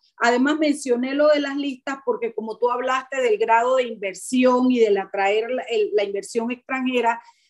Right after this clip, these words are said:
yo sé que no tiene una cosa que ver con la otra, se la aclaro a los oyentes, pero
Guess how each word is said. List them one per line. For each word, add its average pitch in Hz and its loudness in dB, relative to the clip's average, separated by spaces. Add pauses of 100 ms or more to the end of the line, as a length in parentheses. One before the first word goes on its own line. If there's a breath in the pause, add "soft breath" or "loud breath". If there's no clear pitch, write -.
yo 247 2
sé 269 0
que 277 0
no 262 -2
tiene 269 -4
una 262 -2
cosa 262 -6
que 254 -4
ver 226 0
con 254 -4
la 233 0
otra, 254 -8
se 269 -6
la 214 -2
aclaro 226 -4
a - -6
los 262 -4
oyentes, 247 -4 (140)
pero 233 2